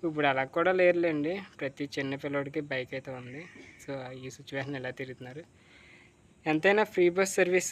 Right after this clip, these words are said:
ఆగస్టు పదిహేను నుంచి అయితే స్టార్ట్ అవుతుంది. చూద్దాం మరి, బాగా జరగాలని అయితే కోరుకుందాం. ఏ విషయంలోనైనా మనం ఏ, ఏ గవర్నమెంట్కి అయితే యాంటీ కాదు, but సక్సెస్ఫుల్గా రన్ అవ్వాలని అయితే కోరుకుందాం.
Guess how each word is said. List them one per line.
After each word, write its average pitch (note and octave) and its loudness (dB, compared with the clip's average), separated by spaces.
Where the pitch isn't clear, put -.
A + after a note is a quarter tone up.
ఆగస్టు D#3 2
పదిహేను E3 2
నుంచి D#3+ 0
అయితే D#3+ 0
స్టార్ట్ C3+ 0
అవుతుంది. C#3+ -4
చూద్దాం D#3 0
మరి, C#3+ 0
బాగా B2+ 2
జరగాలని C3+ 0
అయితే C3+ -6
కోరుకుందాం. C3+ -8
ఏ C3+ -10
విషయంలోనైనా C3 -10
మనం B2+ -12
ఏ, B2+ -4
ఏ C3 -6
గవర్నమెంట్కి C3+ -4
అయితే C3+ -8
యాంటీ B2 -10
కాదు, B2 -12
but C#3 -10
సక్సెస్ఫుల్గా C#3+ -2
రన్ C3 -2
అవ్వాలని B2+ -6
అయితే C3+ -12
కోరుకుందాం. B2+ -12